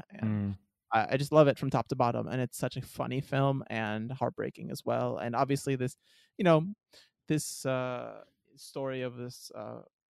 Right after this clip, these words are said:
Speaker 1: you know, the woman in the man's world, that kind of thing, is something that is interesting when you consider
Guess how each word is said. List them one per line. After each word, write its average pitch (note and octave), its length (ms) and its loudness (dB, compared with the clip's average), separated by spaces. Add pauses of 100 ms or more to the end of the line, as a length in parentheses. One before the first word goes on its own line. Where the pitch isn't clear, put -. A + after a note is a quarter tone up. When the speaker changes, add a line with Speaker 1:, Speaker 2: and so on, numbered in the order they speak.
(100)
Speaker 1:
you A2 120 -16
know, A#2+ 80 -12
the - 100 -10
woman A#2+ 260 -4
in A#2 60 -4
the A#2 60 -6
man's A2+ 260 -6
world, A2 360 -2
that - 120 -10
kind B2+ 140 -8
of D3 80 -8
thing, C3+ 360 -8
is - 360 -14 (120)
something B2 280 -8
that A2+ 140 -2
is A#2 420 -4
interesting F#3 440 -2
when D#3 120 0
you D3 80 -2
consider C3 480 0